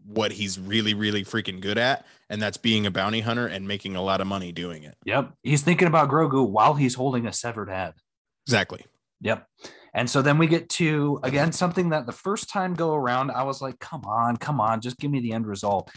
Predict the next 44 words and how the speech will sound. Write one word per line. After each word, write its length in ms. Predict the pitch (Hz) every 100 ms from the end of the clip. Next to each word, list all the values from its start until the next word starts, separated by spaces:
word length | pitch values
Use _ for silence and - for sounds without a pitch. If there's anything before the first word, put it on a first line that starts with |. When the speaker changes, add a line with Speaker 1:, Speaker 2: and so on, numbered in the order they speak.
| - _ _ -
Speaker 2:
The 60 |
second 360 | 87 - 156 127
time 240 | - 117
around, 280 | 104 104 98 -
I 140 | 101
fell 580 | 95 - 123 123 123 110
in 140 | 113
love 400 | 101 95 90 90
with, 200 | 82 82 -
which 220 | 90 92
is 140 | 98 -
him 320 | 131 143 139
returning 480 | 98 - 156 165 160
to 80 |
Tatooine 640 | 143 120 98 - 95 95 92 - - _ _
and 300 | 110 98 95
building 600 | 113 117 113 117 117 120 - _ _
his 180 | 107 95
Naboo 440 | 87 90 101 113
starfighter, 800 | 117 90 82 - - 170 170 - - - -
which 180 | - 120
again, 300 | 139 139 117
I, 240 | 98 110 120
like 180 | 127
I 40 | 131
said, 220 | - 110
when 120 | 101
I 80 | 117
saw 300 | 143 143 143
that, 140 | 147
I 100 | 120
got 180 | 113 107
so 220 | - 127
excited, 520 | 131 - 117 123 131 117
but 80 |
as 180 | 104 131
they 120 | 147
were 100 | 147
building 320 | 113 131 180 151
it, 60 |
I 100 | 131
was 120 | 131
just 200 | 143 143
like, 140 | 151